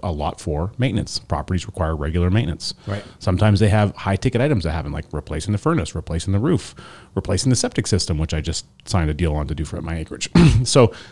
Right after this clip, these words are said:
Speaker 1: these are really costly items, and that capital has to come out of that reserve that you've been building over time, 'cause you never know when the expense is gonna be there. Well, what happens for a lot of people is they, they plug that away into the property account. That account gets a little bit big enough, and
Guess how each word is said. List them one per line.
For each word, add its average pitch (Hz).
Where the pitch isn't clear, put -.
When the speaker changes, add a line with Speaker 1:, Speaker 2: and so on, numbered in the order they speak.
Speaker 1:
these 160
are 127
really 104
costly 98
items, 92
and 95
that 98
capital 95
has 92
to -
come 98
out 87
of 80
that 82
reserve 90
that 76
you've 80
been 85
building 80
over 76
time, 165
'cause 80
you 92
never 104
know 95
when 90
the 85
expense 80
is 73
gonna 80
be 113
there. -
Well, 104
what 104
happens 131
for 95
a 87
lot 82
of -
people 101
is 73
they, 78
they 95
plug 101
that 90
away 85
into 82
the 76
property 87
account. 69
That 85
account 87
gets 85
a 87
little 85
bit 78
big 127
enough, 76
and 78